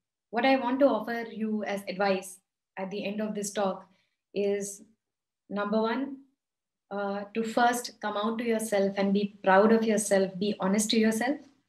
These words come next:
Number two, to be around people who believe in you, who support you. There are many, many support groups, and please do reach out and do look at role models, because,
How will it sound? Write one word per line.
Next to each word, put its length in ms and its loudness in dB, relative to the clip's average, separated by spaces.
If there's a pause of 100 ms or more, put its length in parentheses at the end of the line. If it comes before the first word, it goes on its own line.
(840)
Number 440 4
two, 360 -4 (1600)
to 80 -6
be 680 2
around 360 0
people 280 -2
who 200 -4
believe 400 0
in 120 -2
you, 300 -8 (180)
who 60 -6
support 580 0
you. 280 -10 (100)
There 120 -6
are 80 -6
many, 220 0
many 220 -4
support 380 -6
groups, 280 -6
and 280 -4 (440)
please 240 -4
do 140 -6
reach 300 0
out 280 -2 (480)
and 340 -8 (1000)
do 240 2
look 220 4
at 240 2
role 200 6
models, 440 4
because, 540 2